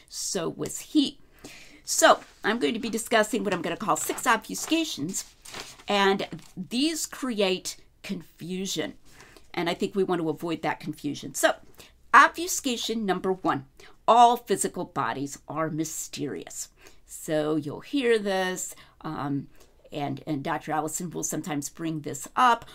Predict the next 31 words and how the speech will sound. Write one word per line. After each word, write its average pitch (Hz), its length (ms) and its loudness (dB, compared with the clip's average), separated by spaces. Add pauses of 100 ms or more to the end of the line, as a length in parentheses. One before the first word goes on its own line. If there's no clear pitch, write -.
(160)
"Well, 381 180 4
we 403 140 2
don't 381 160 6
really 277 200 2
know 196 180 6
what 190 180 0
matter 175 400 4
is. 175 240 0
Something, 240 400 0
something 208 360 -2
about 180 280 0
quantum 165 480 -2
physics 170 840 -6
and 156 140 -4 (340)
the 151 220 -8 (120)
physicists 185 840 0
and, 160 280 -2
you 180 140 -4
know, 156 220 -2
what 170 180 -4
are 175 60 -4
we 180 180 -6
really 160 380 -4
made 151 420 0
up - 240 -2
of? 156 560 0
Matter's 151 460 -2
very 139 220 -4
mysterious," 131 720 -8
et - 100 -14
cetera. - 400 2